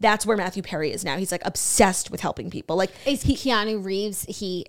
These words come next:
Speaker 2: had been an addict?
Speaker 1: I don't know. I don't know enough, but, like, either he was there while River Phoenix was struggling or has struggled himself. I'm not sure
Speaker 2: Okay.
Speaker 1: of the entire background. So, like,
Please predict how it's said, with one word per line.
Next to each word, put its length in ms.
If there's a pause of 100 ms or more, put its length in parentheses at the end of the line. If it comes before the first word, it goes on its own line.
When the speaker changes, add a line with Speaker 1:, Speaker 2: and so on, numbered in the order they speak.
Speaker 2:
had 240
been 140
an 100
addict? 540 (420)
Speaker 1:
I 100
don't 140
know. 180
I 60
don't 140
know 180
enough, 380
but, 100
like, 220
either 460
he 160
was 180
there 500 (160)
while 320
River 200
Phoenix 300
was 120
struggling 600 (300)
or 320
has 180
struggled 380
himself. 380
I'm 60
not 200
sure 100
Speaker 2:
Okay. 60
Speaker 1:
of 60
the 80
entire 260
background. 380
So, 60
like, 180